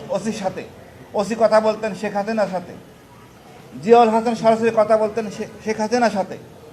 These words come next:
কমান্ডিং অফিসার বা এডিজি বা সর্বাধিক ওদের যে ডিপার্টমেন্টের প্রধান জানতেন না। এই যে শর্টকাট সিস্টেম, বড় দুঃখজনক।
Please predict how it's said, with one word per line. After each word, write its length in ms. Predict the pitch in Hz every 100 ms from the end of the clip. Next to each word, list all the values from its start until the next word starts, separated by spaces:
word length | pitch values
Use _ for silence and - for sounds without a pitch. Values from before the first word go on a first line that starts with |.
| - - - -
কমান্ডিং 420 | 214 226 226 226
অফিসার 360 | 214 202 220 202
বা 300 | 196 196 - - -
এডিজি 480 | - 202 196 208 190 - 160
বা 280 | 185 156 120 - - - - - - -
সর্বাধিক 420 | 185 202 196 196
ওদের 240 | 196 214 190
যে 140 | 202
ডিপার্টমেন্টের 480 | 156 196 208 220 208
প্রধান 220 | 214 220
জানতেন 320 | 240 247 254
না। 180 | 165 107 - - - - - -
এই 200 | 220 262
যে 340 | 254 262 247 - - 233
শর্টকাট 440 | 240 - 254 -
সিস্টেম, 440 | 233 208 - 165 120 - - -
বড় 100 | 254
দুঃখজনক। 540 | 214 - 208 190 147